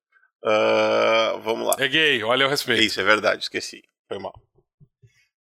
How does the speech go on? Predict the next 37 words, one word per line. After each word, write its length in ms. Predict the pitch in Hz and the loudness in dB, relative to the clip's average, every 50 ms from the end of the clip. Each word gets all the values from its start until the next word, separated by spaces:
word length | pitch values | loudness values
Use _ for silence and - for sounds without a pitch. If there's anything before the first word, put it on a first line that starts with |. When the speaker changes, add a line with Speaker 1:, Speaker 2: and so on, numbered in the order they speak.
| _ _ - | _ _ 0
Speaker 1:
Ele 200 | 127 127 135 147 | 2 2 2 2
mandou 260 | 156 160 160 160 180 | 0 -2 -2 -2 0
mais 160 | 180 185 180 175 | 2 2 2 2
umas 180 | 185 180 175 | 0 -2 0
perguntas 460 | - 185 151 135 147 165 160 165 151 | 0 0 0 0 -2 -2 -2 0 2
aqui 200 | 147 147 143 151 | 4 4 2 2
relacionadas 720 | 143 143 147 143 143 - 151 135 131 131 135 127 - - | -2 0 0 2 0 0 -2 0 2 2 2 2 0 0
ao 140 | 143 131 123 | 0 0 2
Guia 140 | 117 127 135 | 2 2 0
do 80 | 120 117 | 0 -2
Vilão. 440 | 123 120 107 101 101 110 139 147 - | -4 0 4 6 6 6 4 0 0
Essa 340 | - 107 104 - - 127 113 | 0 0 0 0 0 0 2
é 220 | 104 101 101 101 | 2 4 4 2
mais 320 | 101 101 101 104 104 92 98 | 2 2 0 0 0 -2 -4
re-, 140 | 107 104 - | -4 -2 0
é 100 | - 104 | 2 2
uma 220 | 101 101 101 101 | 2 2 0 0
pergunta 420 | - - - 107 101 101 98 - 110 | 0 2 2 2 2 2 0 2 2
que 60 | 104 | 2
ele 100 | 104 104 | 2 2
mandou 160 | 107 101 107 | 0 0 2
mais 180 | 104 107 107 101 | 2 2 0 0
recentemente, 640 | 104 101 - 107 95 - 101 104 107 113 - - | -2 -4 -4 -6 -6 -4 0 0 0 2 2 0
é 20 | 110 | 0
de, 160 | 101 104 104 | 0 -4 -6
do 240 | 98 95 95 104 101 | -6 -8 -10 -10 -10
dia 460 | 92 98 107 104 101 98 98 98 - | -6 -4 0 2 2 2 2 0 -2
dezenove 500 | - - - 104 101 95 98 98 101 92 | -6 -4 0 0 0 2 2 0 0 0
de 120 | - 104 | -4 -2
novembro 520 | 98 101 95 87 98 98 104 101 101 95 90 | 0 0 0 2 2 0 0 -2 -6 -10 -10
de 300 | 90 92 95 95 95 95 | -8 -8 -8 -8 -8 -10
dois 260 | 87 85 98 95 85 | -10 -8 -8 -8 -8
mil 100 | 90 92 | -10 -12
e 40 | 90 | -12
vinte 200 | 90 90 - - | -14 -14 -16 -16
e 60 | |
um. 60 | 110 | -18